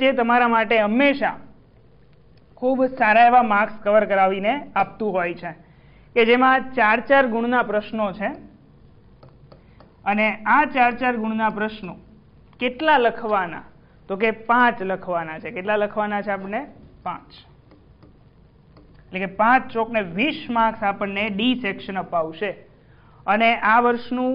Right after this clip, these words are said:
બોર્ડનું નમૂનારૂપ પ્રશ્નપત્ર ખાસ કરવાનું છે, એમાંથી ઘણું પૂછાય એવી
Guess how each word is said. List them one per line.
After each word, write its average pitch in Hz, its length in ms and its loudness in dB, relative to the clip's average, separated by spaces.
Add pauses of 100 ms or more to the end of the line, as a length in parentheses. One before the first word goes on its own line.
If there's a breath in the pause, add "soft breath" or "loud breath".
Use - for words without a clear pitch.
(180)
બોર્ડનું 226 580 2
નમૂનારૂપ 233 540 0
પ્રશ્નપત્ર 220 640 -4 (160)
ખાસ 233 280 2 (120)
કરવાનું 226 500 -2
છે, 226 140 -6
એમાંથી 214 260 -6 (140)
ઘણું 214 340 -4
પૂછાય 220 480 -2 (160)
એવી 220 180 -6